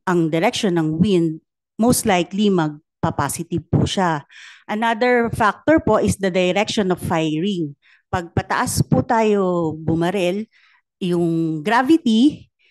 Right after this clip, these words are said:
ah, most likely may madedeposit din po sa kamay natin compared sa pababa.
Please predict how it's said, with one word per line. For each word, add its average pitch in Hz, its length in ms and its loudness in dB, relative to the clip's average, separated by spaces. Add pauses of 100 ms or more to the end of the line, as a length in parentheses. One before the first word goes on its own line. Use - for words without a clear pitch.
(640)
ah, 175 240 0
most 185 400 0
likely 196 320 0
may 233 160 2
madedeposit 196 800 0
din 160 240 -4
po - 240 -6
sa 160 400 -4
kamay 160 320 -2
natin 156 400 -2
compared 175 720 -4 (320)
sa 165 360 -2
pababa. 147 480 -4